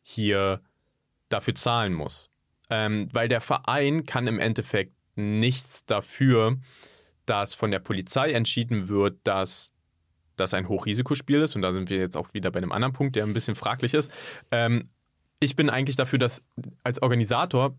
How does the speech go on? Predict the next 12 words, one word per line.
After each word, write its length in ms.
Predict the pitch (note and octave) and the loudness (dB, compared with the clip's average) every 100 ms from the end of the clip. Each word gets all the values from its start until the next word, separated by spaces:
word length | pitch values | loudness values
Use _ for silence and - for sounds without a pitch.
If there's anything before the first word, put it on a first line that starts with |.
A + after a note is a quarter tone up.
| _ - | _ -6
die 100 | A#2+ | -2
D 180 | A#2+ A#2 | 2 2
F 140 | A2 - | 0 -2
L 240 | A2 A2+ | 2 4
dafür 240 | A2 G#2 A2 | 2 0 -2
verantwortlich 640 | - G#2 G2 G#2 F#2+ - | 0 -2 0 0 0 -4
ist, 160 | G#2 | -4
hier 340 | - - C3 A#2+ | -6 2 4 4
die 100 | A2+ | 0
Kosten 380 | - G#2 - F#2 | -2 -4 -4 -6
zu 140 | A2 | -4
tragen. 420 | - E2+ E2 - | -2 0 0 -4